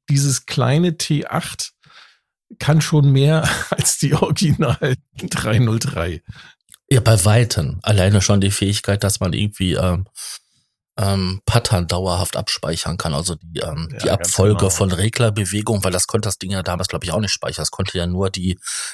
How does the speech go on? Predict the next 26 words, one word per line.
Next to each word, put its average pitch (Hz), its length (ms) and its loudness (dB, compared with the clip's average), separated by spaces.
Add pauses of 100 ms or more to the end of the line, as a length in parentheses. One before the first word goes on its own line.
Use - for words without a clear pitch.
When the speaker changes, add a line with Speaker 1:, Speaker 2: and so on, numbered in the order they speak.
(120)
Speaker 2:
gesetzten 90 580 2
Noten 95 340 2
abspeichern. 80 720 -4 (680)
Speaker 1:
Man 139 200 6
muss 170 140 4
aber 156 160 4
dazu 147 260 2
sagen, 151 600 2
dass 131 160 0
man 139 140 2
da 131 120 2
sehr 123 220 0
eingeschränkt 123 560 -2
ist, 107 160 -6
was 110 120 -4
das - 180 -6
Sounddesign 110 680 2
angeht, 76 340 -4
ob - 80 -10
das - 180 -4
ja 98 120 -2
das - 260 -8 (260)
Thema 202 400 6
dieser 113 280 4
Sendung 92 380 -2
ist. 80 220 -4